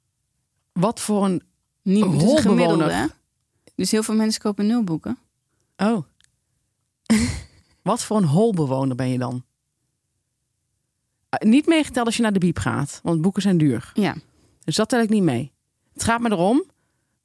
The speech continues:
Speaker 1: Dus waarschijnlijk zijn er ook nog mensen die inderdaad nul boeken lezen.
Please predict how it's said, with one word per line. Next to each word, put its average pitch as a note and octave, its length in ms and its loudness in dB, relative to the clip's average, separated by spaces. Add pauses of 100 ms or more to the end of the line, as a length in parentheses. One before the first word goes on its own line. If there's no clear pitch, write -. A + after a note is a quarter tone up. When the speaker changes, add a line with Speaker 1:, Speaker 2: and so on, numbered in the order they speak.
(200)
Speaker 1:
Dus F#3+ 200 -2
waarschijnlijk G3+ 380 -2
zijn G3+ 80 0
er E3+ 60 0
ook A3+ 60 0
nog G#3+ 100 4
mensen F#3+ 420 -2
die F3 220 0
inderdaad E3 360 0
nul G3+ 240 2
boeken A#3+ 240 0
lezen. B3+ 400 0